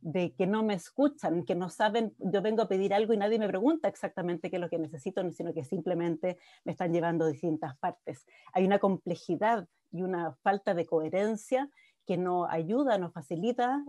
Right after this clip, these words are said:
eh, esta relación con la familia y los estándares de entrega no son suficientes, eh, para,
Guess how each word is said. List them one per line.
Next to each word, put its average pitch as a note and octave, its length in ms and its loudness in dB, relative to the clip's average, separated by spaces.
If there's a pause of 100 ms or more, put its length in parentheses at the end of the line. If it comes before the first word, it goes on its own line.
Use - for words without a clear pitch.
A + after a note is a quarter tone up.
eh, F#3 280 -2
esta F3+ 260 -6
relación F3+ 600 0
con E3 160 -2
la D#3 60 -8
familia F#3 400 0
y - 20 0
los E3+ 140 -2
estándares E3+ 600 -2
de E3 80 2
entrega F3 560 2 (320)
no E3 160 -2
son F3+ 300 0
suficientes, F3 920 -2
eh, D3+ 440 2 (140)
para, D#3+ 460 -2